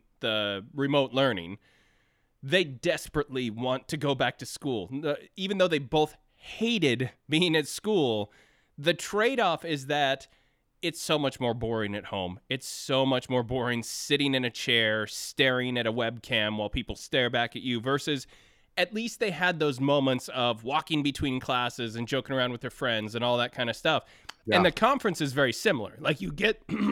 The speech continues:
Speaker 1: <clears throat> wow, I get choked up talking about conferences, let me tell you. <laughs> You, you get those moments of in between where you're, you're having fun, or you see somebody that you saw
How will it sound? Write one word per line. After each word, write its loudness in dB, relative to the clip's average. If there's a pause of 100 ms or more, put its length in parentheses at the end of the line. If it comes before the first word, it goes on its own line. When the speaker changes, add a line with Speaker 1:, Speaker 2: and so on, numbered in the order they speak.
(120)
Speaker 1:
<clears throat> -12
wow, 4 (140)
I 0
get -2
choked -2
up -4
talking -2
about 0
conferences, -4
let -2
me -6
tell -4
you. -4 (840)
<laughs> -2 (200)
You, 8 (640)
you 2
get 8
those 8
moments 6
of 4 (180)
in 2
between 2
where 2
you're, 2
you're 0
having 2
fun, 2
or 4
you 2
see -4
somebody 2
that -2
you -10
saw 2